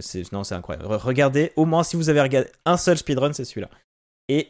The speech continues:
euh, Cardal qui nous dit, euh, « Moi, je dis un challenge speedrun pour vous, un jeu vous tente ? »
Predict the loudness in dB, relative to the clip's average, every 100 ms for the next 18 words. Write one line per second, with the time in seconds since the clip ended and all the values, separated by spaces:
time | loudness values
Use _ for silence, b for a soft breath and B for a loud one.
0 | 2 2 2 0 -4 -6 -6 -6 -2 0
1 | 0 0 0 4 4 6 6 4 4 2
2 | 2 -2 -2 2 2 2 0 2 2 2
3 | 2 0 0 0 0 0 0 -2 -2 -4